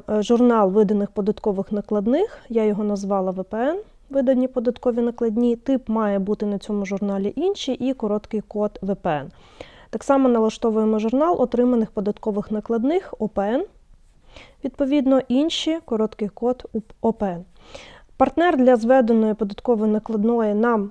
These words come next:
не обов'язково заповнювати це поле, просто створили контакт, кінцевий споживач. І зберігаємо налаштування. Далі нам необхідно налаштувати правильно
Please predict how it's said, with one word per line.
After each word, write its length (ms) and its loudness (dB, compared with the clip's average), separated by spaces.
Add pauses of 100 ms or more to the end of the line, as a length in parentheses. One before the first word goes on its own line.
(160)
не 240 2
обов'язково 580 2
заповнювати 600 0
це 140 -12
поле, 300 0
просто 360 -2
створили 420 -2
контакт, 500 -4
кінцевий 520 -4
споживач. 640 -10 (340)
І 140 0
зберігаємо 680 -2
налаштування. 760 -8 (380)
Далі 300 4
нам 260 4
необхідно 460 2
налаштувати 760 0
правильно 640 0